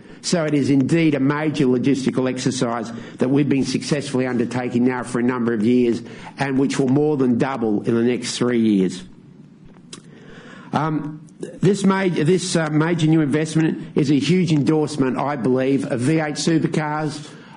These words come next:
of the V eight Supercars board, of the V eight Supercars teams, and our great sport.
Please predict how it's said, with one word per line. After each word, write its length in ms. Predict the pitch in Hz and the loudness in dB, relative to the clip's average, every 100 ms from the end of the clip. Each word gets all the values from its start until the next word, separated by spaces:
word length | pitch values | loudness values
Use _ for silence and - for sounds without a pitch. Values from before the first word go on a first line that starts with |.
| - | -4
of 240 | 135 139 123 | -2 0 0
the 60 | |
V 180 | 123 156 | 0 0
eight 140 | 147 | -2
Supercars 720 | - 165 151 143 139 131 127 | 0 2 2 0 -2 -4 -4
board, 540 | - 160 165 180 185 165 - - - - | -2 0 2 2 0 -4 -8 -18 -12 -6
of 160 | 135 | -2
the 80 | 127 | 0
V 160 | 127 139 | 0 -2
eight 160 | 139 | -4
Supercars 760 | - 147 127 - 135 127 127 - | 0 0 0 -2 -4 -4 -6 -2
teams, 580 | 170 160 131 147 147 - - - - - | 0 2 4 4 0 -4 -18 -20 -20 -6
and 400 | 147 156 156 147 | -4 -2 -2 -2
our 180 | 143 139 | -4 -4
great 320 | 139 131 131 | -2 -2 -2
sport. 480 | - - 135 117 92 | -6 -2 0 0 -4